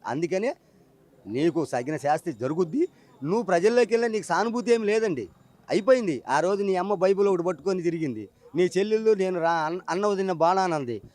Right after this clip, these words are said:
ఆ ఆడపడుచులు బయట తిరిగారు కాబట్టి నీకు కొంత కలిసి వచ్చింది. మా నాన్న చనిపోయాడు, నాకు ఆదరించండి, ఒక్క ఛాన్స్ ఇవ్వండి అంటేనే ఆంధ్ర రాష్ట్రం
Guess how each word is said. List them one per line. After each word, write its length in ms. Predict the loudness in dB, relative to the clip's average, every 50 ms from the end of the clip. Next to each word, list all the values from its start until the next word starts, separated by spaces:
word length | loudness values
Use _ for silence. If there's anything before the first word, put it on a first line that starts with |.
| _ _ _ -2
ఆ 80 | 2 4 4 6 6
ఆడపడుచులు 480 | 4 4 2 0 -2 0 0 -4 -4 0
బయట 300 | 0 0 0 0 -2 -4
తిరిగారు 340 | -2 -2 0 0 0 0
కాబట్టి 480 | 0 0 0 0 0 -2 -4 -4 -6 -6 -6 _ _ _ _ -4
నీకు 180 | -4 -4 -2
కొంత 240 | -2 -6 -4 0 0 0 0 0 -4 -10 _ _ _ _ _ _ _ _ 0
కలిసి 200 | 0 2 4 2
వచ్చింది. 400 | 0 2 -4 -8 -8 -8 -12 -18 _ _ _ _
మా 120 | -2 -2 0
నాన్న 260 | 2 2 0 0 0
చనిపోయాడు, 540 | -2 -2 -2 -2 0 0 0 -2 -2 -6 -8 -6
నాకు 240 | -4 -4 -2 2 2
ఆదరించండి, 520 | 2 2 2 0 -4 -4 -4 -6 -4 -4
ఒక్క 220 | -4 -4 -4 -6 -8
ఛాన్స్ 340 | -4 -4 -4 -4 -4 -8
ఇవ్వండి 140 | -8 -6 -6
అంటేనే 240 | -6 -6 -6 -6 -4
ఆంధ్ర 240 | -4 -4 -4 -4 -4
రాష్ట్రం 380 | -4 -4 -4 -6 -8 -10 -10